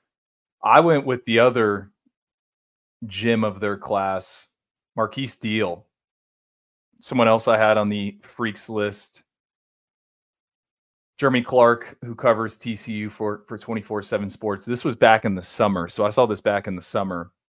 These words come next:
And he kinda did, like, an insider thing on, on what he was hearing about workouts. And, and one source told him, he's a freak. This is talking about Marquise Deal. He's gonna be pl-,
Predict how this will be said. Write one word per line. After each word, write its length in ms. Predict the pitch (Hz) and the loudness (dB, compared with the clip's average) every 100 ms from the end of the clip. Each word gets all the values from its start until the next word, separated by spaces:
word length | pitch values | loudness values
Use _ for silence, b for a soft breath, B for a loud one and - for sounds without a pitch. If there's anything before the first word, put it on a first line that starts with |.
| _ _ _ _ _ _ - | _ _ _ _ _ _ -18
And 100 | 110 | -6
he 100 | 120 | -6
kinda 300 | 117 110 101 107 | 0 0 0 -4
did, 160 | 107 | -4
like, 240 | 98 101 101 | -4 -4 -6
an 100 | 98 | -6
insider 640 | 117 107 - 107 101 98 - - | -2 -2 0 2 2 0 -4 -6
thing 320 | 104 98 98 | -4 -4 -6
on, 280 | 92 90 - _ _ _ _ 104 | -6 -10 -14 _ _ _ _ -8
on 160 | 98 | -4
what 200 | 107 104 | 0 -2
he 140 | - 104 | -2 -8
was 200 | 101 - | -8 -4
hearing 380 | 113 104 101 98 | -2 0 -2 -4
about 320 | 98 95 - | -4 -6 -6
workouts. 600 | 98 95 95 95 92 101 | -10 -8 -6 -6 -6 -10
And, 180 | 92 - | -14 -10
and 140 | 104 | -6
one 180 | 104 117 | -2 -2
source 440 | - 113 104 98 - | -2 -4 -6 -6 -8
told 320 | 98 95 98 | -8 -8 -10
him, 340 | 98 92 95 - | -10 -8 -12 -8
he's 240 | 120 120 | -4 -2
a 60 | 107 | -4
freak. 560 | - 110 101 98 - _ _ | -6 -6 -4 -8 -14 _ _
This 180 | 104 - | -14 -12
is 60 | - | -2
talking 240 | 101 98 | -2 -2
about 160 | 98 82 | -6 -4
Marquise 460 | 98 - 101 101 | -4 -4 -10 -10
Deal. 360 | - 98 92 95 | -10 -6 -6 -6
He's 160 | 107 | -6
gonna 160 | 107 104 | -4 -4
be 100 | 101 | -6
pl-, 300 | - 113 107 | -10 -8 -8